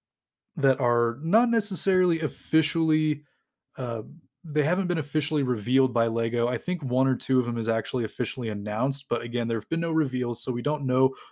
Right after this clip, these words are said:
what any of these are going to look like. Uh, but we do have some leaks as well as some pseudo-official announcements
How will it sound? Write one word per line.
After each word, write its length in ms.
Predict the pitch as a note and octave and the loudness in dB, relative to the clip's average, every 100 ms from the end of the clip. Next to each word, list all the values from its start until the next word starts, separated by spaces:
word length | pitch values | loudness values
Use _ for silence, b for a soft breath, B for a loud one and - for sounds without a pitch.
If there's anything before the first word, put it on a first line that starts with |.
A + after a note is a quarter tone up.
| B | B
what 200 | B2 B2 | -2 0
any 220 | B2+ B2+ C3+ | 0 2 4
of 120 | A2 | 2
these 220 | B2+ A#2 | 0 0
are 100 | A#2 | -4
going 320 | G#2 A#2+ A#2+ | -2 -2 -2
to 120 | A2 A2+ | -4 -8
look 340 | B2 G3+ G3+ | 4 4 4
like. 380 | D3+ C3+ C3 - b b b _ - | 4 4 2 -2 b b b _ -4
Uh, 180 | A#2+ | -2
but 240 | A#2+ A#2+ B2+ | 0 0 2
we 120 | C3 | 0
do 260 | A#2 C#3 D#3+ | 4 6 6
have 260 | C#3 C#3+ | 4 0
some 300 | C3+ D3 C3+ | -2 -2 0
leaks 440 | A#2 B2 A#2+ - - | 0 -2 -2 -6 -6
as 200 | A#2+ - | -6 -2
well 340 | A#2+ B2 B2+ | 0 0 0
as 320 | C3+ A#2 G#2+ - | -2 -4 -4 -4
some 340 | C3 A#2+ A#2 | -4 -4 -4
pseudo-official 1400 | - - - C#3+ C#3 C3+ C#3 C3+ - B2+ - B2+ A#2+ B2+ | -6 -8 -4 2 6 6 4 -4 -2 -2 0 -2 -2 -4
announcements 680 | B2+ E3 G3+ G3+ F3 D#3+ | -4 -2 -2 -2 -6 -8